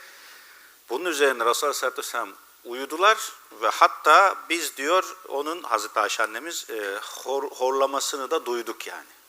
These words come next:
Yani o tam böyle derin bir uyku yani. E, tabii şöyle burada birkaç şey de var, altını çizmek lazım. E, birincisi yani Peygamber Efendimiz Aleyhisselatü Vesselam,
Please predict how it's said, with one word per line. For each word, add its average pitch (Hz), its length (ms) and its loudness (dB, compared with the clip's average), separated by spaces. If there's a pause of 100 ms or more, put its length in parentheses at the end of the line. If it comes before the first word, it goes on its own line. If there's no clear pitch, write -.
(160)
Yani - 160 -18
o 127 280 -4
tam 131 240 4
böyle 127 180 -2 (200)
derin 120 280 0
bir 110 60 -10
uyku 101 340 -12
yani. 85 300 -10 (760)
E, 95 280 -10
tabii 185 220 4
şöyle 185 440 4
burada 160 280 2
birkaç 170 280 4
şey 170 200 0
de 175 100 2
var, 170 120 8
altını 123 320 2
çizmek 135 440 -8
lazım. 101 300 -2 (1500)
E, 113 400 4
birincisi 175 680 0
yani 135 460 4
Peygamber 143 380 2
Efendimiz 135 420 -2
Aleyhisselatü 127 600 -2
Vesselam, 123 500 2